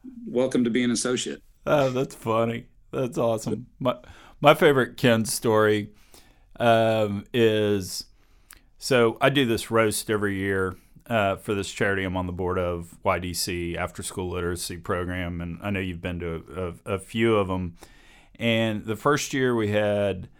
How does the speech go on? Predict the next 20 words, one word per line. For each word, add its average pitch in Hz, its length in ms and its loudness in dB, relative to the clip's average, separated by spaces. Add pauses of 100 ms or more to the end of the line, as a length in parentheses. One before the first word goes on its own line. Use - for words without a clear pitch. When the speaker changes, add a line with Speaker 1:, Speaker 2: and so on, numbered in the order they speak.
(360)
Speaker 2:
Mike 107 340 2
Lynn 101 380 0
of 95 140 -4
Lynn 98 240 -2
Energy. 92 580 -4
The 92 140 -6
second 120 340 -2
year 101 200 -2
we 95 120 -2
had 92 220 -2
Will 98 680 -2
Van 92 400 -4
Lowe 95 540 0
of 95 220 -10
Quantum. 110 580 -2 (720)
But 120 160 0
what 139 160 8
I 139 100 8
figured 190 720 0
out 92 440 -4